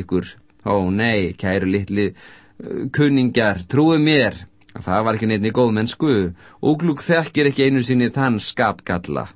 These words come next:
Ég skil mæta vel allt sem þú segir, mælti Kátur, en þú hefur nú ekki náð feng þínum heilum í höfn enn, og það lítur heldur ekki vel út fyrir þér hvað sem í skerst. Og ef við verðum fluttir til Ísarnsgerðis, hefur sá hinn mikli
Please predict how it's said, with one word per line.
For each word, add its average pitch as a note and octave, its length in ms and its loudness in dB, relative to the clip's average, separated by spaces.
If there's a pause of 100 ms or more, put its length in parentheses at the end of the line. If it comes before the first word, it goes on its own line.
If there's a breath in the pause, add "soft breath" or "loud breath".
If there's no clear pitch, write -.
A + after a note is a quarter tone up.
(360)
Ég A#2 200 0
skil C#3 200 2
mæta D3+ 340 2
vel D3 360 0 (100)
allt D3+ 240 -2
sem B2+ 160 -2
þú A#2 160 0
segir, A2 420 0
mælti F2+ 260 -4
Kátur, F#2 440 -4 (400 soft breath)
en - 80 -6
þú A#2+ 160 2
hefur D3 160 2
nú D3 100 4
ekki C3+ 160 2
náð C#3+ 260 2
feng D3+ 240 2
þínum C3 280 2
heilum B2+ 320 2
í A2+ 80 2
höfn B2 260 2
enn, A2 220 0 (480 loud breath)
og G#2+ 80 -6
það A#2+ 160 4
lítur E3+ 240 0
heldur F3 240 2
ekki D#3 160 -2
vel F#3 240 4
út E3+ 160 -4
fyrir C3+ 240 2
þér B2+ 180 2 (260 loud breath)
hvað B2+ 220 2
sem A#2 160 0
í G#2 80 0
skerst. - 720 -4 (180)
Og G2+ 240 -2
ef B2+ 220 0
við C3+ 180 2
verðum C#3+ 340 2
fluttir D3 360 -2
til C3 160 0
Ísarnsgerðis, C3 1300 -2 (500 soft breath)
hefur A#2+ 260 0
sá B2 160 2 (100)
hinn A#2+ 200 2
mikli B2+ 480 2